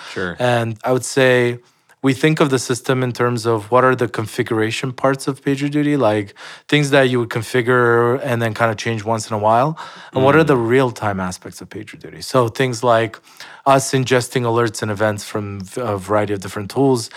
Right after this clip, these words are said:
Speaker 2: processing those, making those into alerts and incidents, and then once, uh, an incident is created, making sure that the right people know about it, whether they get paged or they get notified in some other way.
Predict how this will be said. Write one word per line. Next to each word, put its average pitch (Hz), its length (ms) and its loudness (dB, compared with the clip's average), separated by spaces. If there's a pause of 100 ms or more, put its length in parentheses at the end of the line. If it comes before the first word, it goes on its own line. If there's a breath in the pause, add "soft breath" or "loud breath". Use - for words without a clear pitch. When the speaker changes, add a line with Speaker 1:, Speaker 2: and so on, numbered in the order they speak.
(220 loud breath)
Speaker 2:
processing 123 580 2
those, 110 560 2
making 123 440 -2
those 113 340 0
into 110 640 -2 (340 loud breath)
alerts 123 480 4
and 113 120 -2
incidents, 117 580 -2
and 110 160 0
then 110 380 -2
once, 117 340 0
uh, 110 240 2
an 107 100 -4
incident 110 540 -4
is 104 180 -8
created, 147 640 2 (320 loud breath)
making 135 220 2
sure 131 180 0
that 127 140 2
the 120 80 -2
right 117 180 2
people 113 240 -6
know 113 220 -2
about 107 320 2
it, 104 160 -2
whether 104 180 -2
they 101 160 -4
get 98 160 -6
paged 135 480 2
or 107 100 -2
they 104 160 -2
get 101 140 -4
notified 104 560 -4
in 104 80 -8
some 101 180 -10
other 95 220 -6
way. 92 300 -10